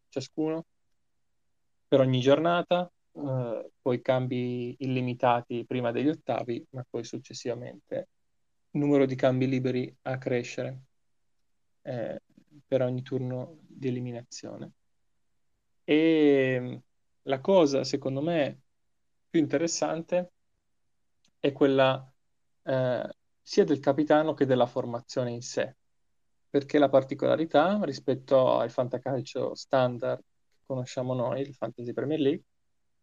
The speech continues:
una volta schierato l'undici di partenza, visto che sappiamo che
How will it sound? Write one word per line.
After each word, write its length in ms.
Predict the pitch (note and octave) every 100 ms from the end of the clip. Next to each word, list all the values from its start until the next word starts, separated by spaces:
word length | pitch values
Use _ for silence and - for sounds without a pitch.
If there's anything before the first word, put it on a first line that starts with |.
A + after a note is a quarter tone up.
| _
una 160 | E3 E3+
volta 260 | F#3 G3 F3+
schierato 460 | - D3+ D3 C#3+
l'undici 720 | D#3+ D3+ C3 B2 - C#3 E3+ - _
di 180 | C3 C3
partenza, 720 | C3 C3 A#2+ - B2 - - _ _ _ _ _
visto 240 | C#3 C#3+ E3+
che 80 | D3
sappiamo 480 | C3 - C3+ C3+
che 400 | C3 C3 B2+ B2+